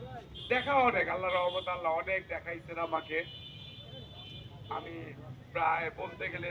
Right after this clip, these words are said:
চুয়ান্ন বছর, এই পঞ্চাশ বছরে বাংলাদেশের জাতীয় রাজনীতির ইতিহাস আমার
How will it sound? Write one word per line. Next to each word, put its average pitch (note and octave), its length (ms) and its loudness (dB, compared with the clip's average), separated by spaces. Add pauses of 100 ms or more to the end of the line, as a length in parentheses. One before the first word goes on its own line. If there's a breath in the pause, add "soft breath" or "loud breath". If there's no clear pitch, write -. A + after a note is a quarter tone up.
চুয়ান্ন F#3 340 2 (160)
বছর, E3+ 240 -4 (140)
এই F#3+ 160 4 (140)
পঞ্চাশ A3 380 -4
বছরে F#3+ 240 -8 (100)
বাংলাদেশের F#3 420 -2
জাতীয় F3 220 -2
রাজনীতির F3+ 400 -2
ইতিহাস E3+ 320 -6 (120)
আমার E3 160 -4